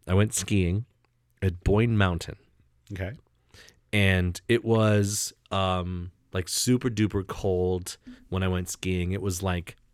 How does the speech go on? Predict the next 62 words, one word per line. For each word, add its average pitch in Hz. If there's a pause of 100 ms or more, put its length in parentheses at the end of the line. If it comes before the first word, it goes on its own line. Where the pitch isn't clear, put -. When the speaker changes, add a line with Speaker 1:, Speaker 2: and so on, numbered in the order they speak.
(160)
Speaker 1:
ten 85
degrees 76
Fahrenheit. -
It 120
Speaker 2:
Oof. 120
Speaker 1:
was 82
super -
cold. -
Speaker 2:
Fuck -
that. 110
Speaker 1:
And 95
you're 90
at 85
the 87
top 120
of 113
this 101
mountain, 78
and 90
it's, 82
it, 90
we 98
were 90 (160)
night 107
skiing, 78
right? 82 (840)
Which 120
is 101
awesome. 80
Speaker 2:
Mm-hmm. 120 (300)
Speaker 1:
We're -
at 107
the 104
top 165
of 151
this 139
mountain, 95 (300)
and, 98 (140)
um, 90
I, - (140)
I'm, 104
I'm 101
just 92
cold, 139
and, 104
like, 92
I've 104
kind 175
of 156
had 151
enough 135
of 123
skiing, 120
but, 95
like, 98
we're 107
all 104
still 101
going, 92
and 92
so 90
whatever. 90